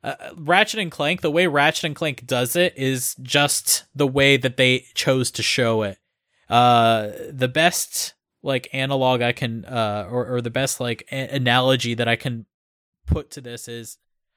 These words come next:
I don't know if you ever experienced, Churro, like, back in the day with, uh, three D. I'm not talking, like, when Avatar was coming out. I'm talking earlier. I'm talking, like, in the nineties.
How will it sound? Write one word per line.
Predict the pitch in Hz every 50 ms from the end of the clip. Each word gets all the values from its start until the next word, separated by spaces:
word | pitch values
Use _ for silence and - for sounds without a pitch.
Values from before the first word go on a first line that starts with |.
| _ _ -
I | 139
don't | 151 156
know | 156 147
if | 143 - -
you | 139 143
ever | 139 135 135 135
experienced, | 127 - - - - 139 135 135 135 135 - - -
Churro, | - - 135 127 123 123 120 117 117 113 110 117 _ _ _ _ _ _
like, | 135 127 120 110 110 -
back | 139 135 143 139 -
in | 180
the | 151 151
day | 143 127 135 131 131 131 131 123 117 113 107
with, | 107 120 120 120 - - -
uh, | 120 120 113 104
three | - - - 131 135 131 127 120
D. | 123 120 113 107 104
I'm | 110 123 139
not | 160 170 -
talking, | - 175 165 - 196 165
like, | 147 143 143 135 - - - _ _ _ _ _ _ _ _ _
when | 139 139 135
Avatar | - 120 120 127 131 127 127 - - 131 113 107 107
was | 117 110
coming | - - 131 120 113 107 107
out. | 110 101 98 98
I'm | 117 127 135
talking | - 170 143 - - 107
earlier. | 104 110 120 120 127 123 113 110 104 101
I'm | 107 120
talking, | - 147 135 - 127 117
like, | 107 104 -
in | 117
the | 104 98
nineties. | 98 104 104 107 113 113 104 98 95 95 - -